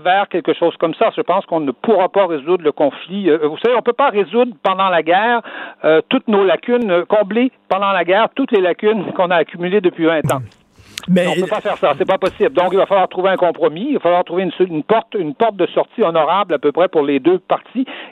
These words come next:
Speaker 1: Et visiblement, ça sera, on le sent bien, à la fois dans les déclarations de M. Zelensky et de, et, et, et de Poutine, ce sera une sorte de neutralisation quelque part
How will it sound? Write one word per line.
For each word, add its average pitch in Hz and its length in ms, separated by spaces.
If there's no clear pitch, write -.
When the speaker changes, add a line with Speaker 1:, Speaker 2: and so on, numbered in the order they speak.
Speaker 1:
Et 151 80
visiblement, 175 640
ça 156 80
sera, 165 200
on 139 100
le 131 120
sent 147 180
bien, 160 300
à 151 60
la - 100
fois 170 240
dans 151 120
les 139 120
déclarations 139 480
de 160 80
M. 147 140
Zelensky 139 840
et 151 160
de, 139 320
et, 143 300
et, 147 200
et 151 40
de 143 100
Poutine, - 460
ce 143 80
sera 170 240
une 147 80
sorte 175 240
de 135 120
neutralisation 147 920
quelque 131 260
part 151 360